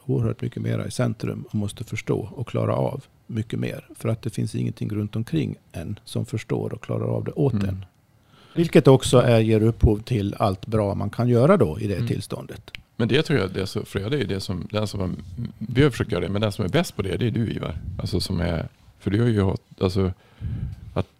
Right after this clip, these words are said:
Speaker 2: att skaffa så mycket nya kunder som du gjort och sälja så mycket nya produkter som du gjort, det är rätt makalöst.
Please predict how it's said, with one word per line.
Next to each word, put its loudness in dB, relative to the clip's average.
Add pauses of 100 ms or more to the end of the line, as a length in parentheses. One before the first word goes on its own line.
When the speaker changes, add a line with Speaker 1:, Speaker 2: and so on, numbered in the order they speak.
(100)
Speaker 2:
att -2
skaffa 4
så 4
mycket 4
nya 2
kunder -2
som -2
du -2
gjort -6
och -4
sälja 0
så -2
mycket 0
nya 0 (180)
produkter -2
som -2
du -2
gjort, -6
det 0
är 2
rätt -4 (220)
makalöst. -2